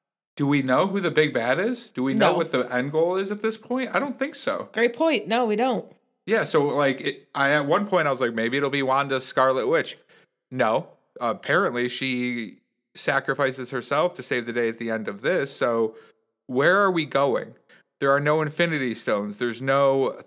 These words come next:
Speaker 1: Thor, or there's
Speaker 2: Thank
Speaker 1: no,
Speaker 2: goodness.
Speaker 1: <laughs> there's no real big bad that they're going after. You know, we're, we're just kind of in limbo right now, waiting for how are these all going to intersect.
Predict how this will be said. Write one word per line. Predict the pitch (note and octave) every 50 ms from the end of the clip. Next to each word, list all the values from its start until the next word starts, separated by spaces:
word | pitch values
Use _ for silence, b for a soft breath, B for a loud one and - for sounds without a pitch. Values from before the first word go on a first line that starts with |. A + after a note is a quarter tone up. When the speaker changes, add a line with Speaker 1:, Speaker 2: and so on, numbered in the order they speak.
| _
Speaker 1:
Thor, | - D3+ D3+ D#3 D3+ D3+
or | B2+ A#2+ A#2+ A#2+ A2+ A2+ A2+
there's | B2 B2 A#2+ B2
Speaker 2:
Thank | - - C3+ C3
Speaker 1:
no, | D3+ D#3+ -
Speaker 2:
goodness. | G3+ G3 F#3 F#3+ F#3+ - - D#3+ D3+ D3+ D3 B2 - - B2 - - - -
Speaker 1:
<laughs> | - - - - -
there's | C3 C3+ B2
no | C#3+ D#3+ D#3
real | C#3+ D3+ D#3 C#3
big | B2+ A#2+ C#3+ D3 C#3 C3
bad | C3+ C3+ C#3+ C#3+ B2+
that | B2+ A#2+ -
they're | B2+ A2+
going | G#2 G#2+ B2 C#3 D#3+ C#3+ A#2+
after. | A2 G2+ G#2+ A2 - - G#2+ F#2+ F#2+
You | G#2+ A2+
know, | A#2+ B2 B2
we're, | B2 B2 C3 C3 B2+ B2 G#2 - - - -
we're | - C3 C3
just | C#3 E3 D3+ -
kind | - E3 E3 D#3+
of | D#3 D3+
in | D#3 C#3 B2+
limbo | C3 D#3 F#3 F3+ D#3 C3+ B2
right | A#2 A#2+ A2+ A2 G#2+
now, | A2+ A2+ A2 A2+ A2
waiting | A2 A2 A#2 A#2 B2+ C3 B2+ B2+ B2+ B2 B2+ A#2+ A2+
for | A2+ - - B2 A#2 A2+ A2+ A2+ A2 G#2+ G#2 B B B B
how | - - - C#3 D3 D3+ D#3+
are | E3 D#3
these | C#3+ C#3 C#3 C3+
all | C3+ A#2 A#2+ A#2+ A#2+
going | A#2+ B2 A2 A2 A2 G#2+
to | - A#2+ A#2+ -
intersect. | A#2 A#2+ B2 A#2+ A2 A2 - - - C3+ A#2+ G2+ G2 - - -